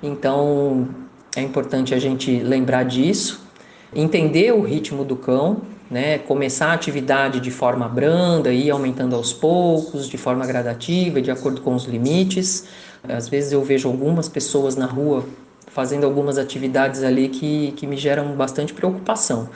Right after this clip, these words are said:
A gente vê que o pet tá desconfortável, tá? Eu já vi diversas situações ali, o animal mancando,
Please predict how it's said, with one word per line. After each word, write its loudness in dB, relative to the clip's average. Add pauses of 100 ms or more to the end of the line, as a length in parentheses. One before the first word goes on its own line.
(360)
A -12
gente -4
vê 2
que -2
o 2
pet -2
tá -2
desconfortável, -4 (320)
tá? -6
Eu -4
já -2
vi 0 (140)
diversas 0
situações -2
ali, 0
o 2
animal 2
mancando, 2